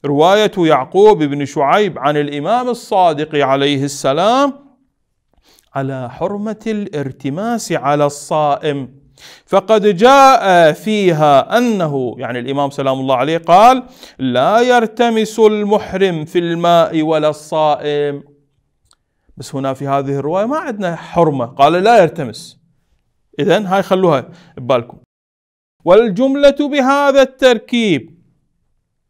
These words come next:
يعني لا يرتمس في العرف العام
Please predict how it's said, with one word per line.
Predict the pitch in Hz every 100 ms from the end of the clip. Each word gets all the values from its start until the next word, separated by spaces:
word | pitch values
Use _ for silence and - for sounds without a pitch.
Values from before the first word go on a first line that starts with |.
| _ _ _ -
يعني | 139 123 131
لا | 135 135
يرتمس | 127 143 135 - - _
في | -
العرف | 156 139 123 143 117 139
العام | 127 120 131 131 123 110